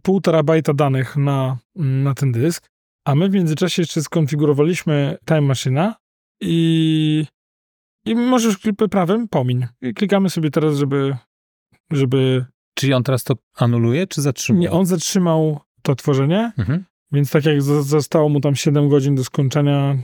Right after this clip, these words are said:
Speaker 1: tej
Speaker 2: Mhm.
Speaker 1: kopii zapasowej, to jak ją będziesz wznawiał, no to będzie tam za
Speaker 2: Okej.
Speaker 1: osiem czy coś takiego.
Speaker 2: Okej.
Speaker 1: Nadal jeszcze coś robi, więc jakby to nie jest tak, że on został zatrzymany.
Speaker 2: Nie, no ja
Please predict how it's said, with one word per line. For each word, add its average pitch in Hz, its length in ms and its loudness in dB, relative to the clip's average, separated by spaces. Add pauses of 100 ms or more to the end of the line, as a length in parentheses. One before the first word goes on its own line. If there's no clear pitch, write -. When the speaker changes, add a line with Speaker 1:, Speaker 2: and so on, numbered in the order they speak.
Speaker 1:
tej 151 120 2
Speaker 2:
Mhm. 143 140 0
Speaker 1:
kopii 143 160 0
zapasowej, 185 500 0
to 165 140 0
jak 151 300 0
ją 147 380 -2 (380)
będziesz 143 240 0
wznawiał, 147 460 2
no 143 120 2
to 135 120 -2
będzie 127 240 0
tam 123 220 -4 (280)
za 131 180 0
Speaker 2:
Okej. 120 120 2
Speaker 1:
osiem 120 260 -2
czy - 120 -16
coś - 220 -20
takiego. 139 360 -14 (140)
Speaker 2:
Okej. 104 220 -2 (1080)
Speaker 1:
Nadal 208 260 2
jeszcze 190 220 0
coś 160 220 -4
robi, 113 320 0
więc 131 240 -2
jakby 139 220 -2
to 143 120 -2
nie 143 120 2
jest 131 160 -2
tak, 135 140 0
że 131 120 0
on 127 100 0
został 127 280 0
zatrzymany. 120 580 -4
Speaker 2:
Nie, 165 200 2
no 190 80 2
ja 240 160 0